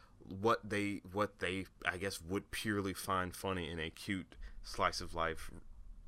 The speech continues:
anime about girls, uh, three girls, three girls, a robot, a chi-, a child genius, and their weird high school, uh, high school classmates.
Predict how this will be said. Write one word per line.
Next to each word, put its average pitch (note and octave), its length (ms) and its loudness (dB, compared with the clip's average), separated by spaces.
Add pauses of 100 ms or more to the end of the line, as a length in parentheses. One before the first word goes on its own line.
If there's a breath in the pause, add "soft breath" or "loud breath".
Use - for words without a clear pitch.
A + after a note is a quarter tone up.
(440)
anime E2+ 340 8
about D#2 300 0
girls, D#2+ 420 0 (100)
uh, E2+ 260 4 (180)
three G2 180 2
girls, E2+ 340 0 (500 loud breath)
three B2 160 4
girls, G2+ 320 6
a F2+ 80 2
robot, E2+ 500 4 (480)
a F2+ 100 2
chi-, E2+ 380 8
a F2 140 0
child F2 460 6
genius, D#2 580 -4 (340 soft breath)
and D2+ 460 -4 (200)
their E2 220 -2
weird D#2+ 320 -4 (140)
high E2+ 100 0
school, C#2+ 360 -6 (1000 loud breath)
uh, C#2 360 0 (2750 loud breath)
high - 300 -6
school D#2+ 520 -4
classmates. - 720 -6